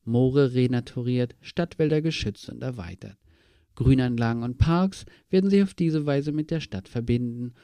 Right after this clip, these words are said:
und Berlin wird zu einer großen Klimametropole. Wichtig ist auch die Bestandspflege. Straßenbäume müssen regelmäßig gegossen,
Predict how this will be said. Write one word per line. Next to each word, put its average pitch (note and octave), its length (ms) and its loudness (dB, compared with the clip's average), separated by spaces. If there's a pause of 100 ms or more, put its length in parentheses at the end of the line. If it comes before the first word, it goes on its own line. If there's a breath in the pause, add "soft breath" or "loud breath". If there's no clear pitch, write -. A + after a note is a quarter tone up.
(160 soft breath)
und E3+ 200 -6
Berlin A#2+ 420 2
wird A2 140 -6
zu - 100 -12
einer G2 180 -12
großen D#3 640 -2
Klimametropole. G#2+ 1120 -8 (920)
Wichtig A2 380 -8
ist - 160 -10
auch B2+ 160 -12
die C#3 140 -6
Bestandspflege. A2+ 920 -2 (320 soft breath)
Straßenbäume C3+ 840 -2
müssen D3 260 -2
regelmäßig C3 580 -2
gegossen, C3 540 -8